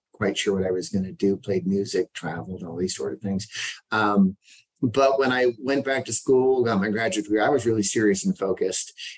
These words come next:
And so the national labs are outstanding place to recognize someone that wants to work hard, and you're on a really quick tra-,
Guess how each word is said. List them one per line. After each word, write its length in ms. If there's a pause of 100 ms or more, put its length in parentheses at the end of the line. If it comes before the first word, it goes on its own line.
(160)
And 320
so 220
the 80
national 380
labs 280
are 140 (180)
outstanding 920
place 260
to 140
recognize 840
someone 300
that 120
wants 200
to 100
work 280
hard, 440
and 400 (300)
you're 220
on 100
a 80
really 420
quick 320 (160)
tra-, 160